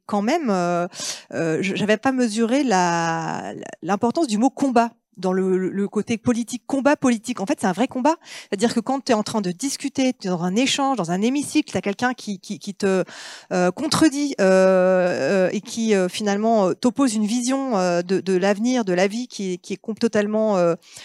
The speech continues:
euh, irréaliste. Il faut avoir les arguments pour le convaincre, pour lui dire : « Non, c'est, c'est pas possible, on peut pas faire ça pour telle et telle raison. »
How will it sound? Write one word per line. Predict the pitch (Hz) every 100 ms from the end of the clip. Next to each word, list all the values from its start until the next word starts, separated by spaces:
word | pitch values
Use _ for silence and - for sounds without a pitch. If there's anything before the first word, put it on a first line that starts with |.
| - -
euh, | 185
irréaliste. | 233 240 240 262 359 - 180 -
Il | 214
faut | - 311
avoir | 254 226
les | 208
arguments | 208 180 226 370
pour | - 202
le | 180
convaincre, | - 254 330 440 -
pour | 247 208
lui | 202
dire : « | 202 247
Non, | 247 392
c'est, | - 190 175 175
c'est | - 180
pas | 202
possible, | 285 - 339 277
on |
peut | 190
pas | 190 226
faire | 254 -
ça | 254
pour | - 180
telle | 208
et | 196
telle | 202
raison. » | 208 220